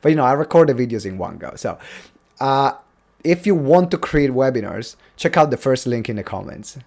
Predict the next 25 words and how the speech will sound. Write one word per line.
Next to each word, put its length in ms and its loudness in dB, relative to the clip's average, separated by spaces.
because 300 -8
that's 260 -4
where 80 -4
you 140 -6
can 220 -8
get 360 -8
the 120 -12
webinar 480 -6
conversion 480 -4
kit, 340 -12
which 260 -12
only 200 -2
for 180 -8
thirty 340 -6
dollars, 420 -4
it 60 -10
will 180 0
help 300 -6
you 60 -10
create 360 -8
a 60 -10
high 260 -4
converting 600 -6
webinar 340 -6
presentations 800 -10